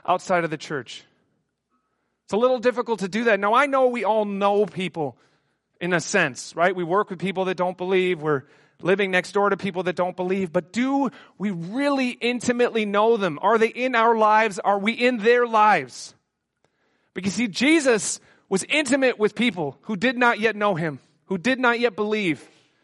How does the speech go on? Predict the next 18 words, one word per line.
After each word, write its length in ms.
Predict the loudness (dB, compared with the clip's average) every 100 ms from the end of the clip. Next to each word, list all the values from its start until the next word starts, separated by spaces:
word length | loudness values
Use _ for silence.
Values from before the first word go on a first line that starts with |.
| _ _ _ _ _ _
In 80 | -4
fact, 220 | 0 0
he 160 | 2 0
spent 280 | 2 0 0
so 580 | -6 0 4 6 4 0 -12
much 260 | -4 -4 -4
time 480 | 0 2 4 2 -2 -10 -4
with 140 | -4
sinners 560 | -4 0 2 2 0 -2
that 140 | -4
he 240 | -2 -4 -2
was 160 | -2 0
often 360 | 2 2 0 -6
accused 480 | -4 -4 -2 -4
of 100 | -6
being 240 | -4 -4 -2
one 120 | -2
himself. 760 | -4 -4 0 2 2 -4 -20